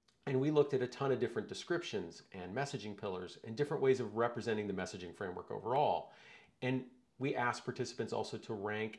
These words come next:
and rate what they were seeing. And ultimately, with the insights from the research in hand, our client was able to go to market much more confidently.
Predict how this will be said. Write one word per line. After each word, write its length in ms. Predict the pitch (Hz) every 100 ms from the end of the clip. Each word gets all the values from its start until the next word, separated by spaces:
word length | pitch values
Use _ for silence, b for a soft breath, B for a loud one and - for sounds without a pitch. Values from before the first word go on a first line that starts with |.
| -
and 180 | 107 92
rate 240 | 92 92
what 160 | 95 -
they 80 | 92
were 140 | -
seeing. 360 | - 101 92 - - b b b b b b b -
And 100 | 127 -
ultimately, 760 | 170 214 214 117 - 92 - - _ _
with 120 | 107
the 60 | 110
insights 460 | 123 143 147 113 -
from 100 | 101
the 60 |
research 360 | 95 95 - -
in 60 | -
hand, 440 | 147 135 90 90 B B B _ -
our 80 | 110
client 440 | - 127 139 139
was 160 | 127 -
able 240 | 107 110
to 80 | 107
go 280 | 98 95 98
to 80 | 101
market 460 | 92 82 - -
much 340 | 95 95 90 -
more 140 | 82
confidently. 640 | - 85 82 - - -